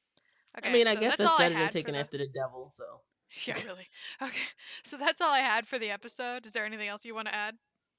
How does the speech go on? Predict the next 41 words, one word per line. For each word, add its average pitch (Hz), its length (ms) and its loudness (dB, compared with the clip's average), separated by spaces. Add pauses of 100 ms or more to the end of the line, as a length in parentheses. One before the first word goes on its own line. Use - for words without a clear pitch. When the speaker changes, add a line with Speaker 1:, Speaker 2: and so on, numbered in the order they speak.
(320)
Speaker 2:
Mm, 147 360 -4
nope. 175 220 0 (680)
Speaker 1:
Okay. 311 180 -4 (360)
Um, 226 480 -2
so - 160 -10
that's 233 200 -4
all 247 120 -4
for - 100 -20
this 240 140 -16
episode 233 300 -12
of 233 100 -20
Geeks 233 200 -18
in 247 60 -18
the 233 40 -14
Machine. 254 280 -12 (100)
I 240 40 -4
was 220 120 -8
your 226 80 -10
host, 214 180 -12
Adelaide, 233 460 -8
with 247 120 -18
your 214 100 -10
co-host, 208 440 -12
Jasmine, 302 360 -4 (480)
and 247 340 0
I'm 240 80 -8
gonna 254 140 -12
make 233 160 -10
Jasmine 220 300 -10
do 220 80 -12
all 202 80 -10
the 190 80 -20
plugs 175 260 -18
because 196 220 -20
I 185 100 -14
don't 185 140 -16
remember 190 240 -14
your 185 100 -14
social 190 240 -16
media 175 220 -18
stuff. - 280 -20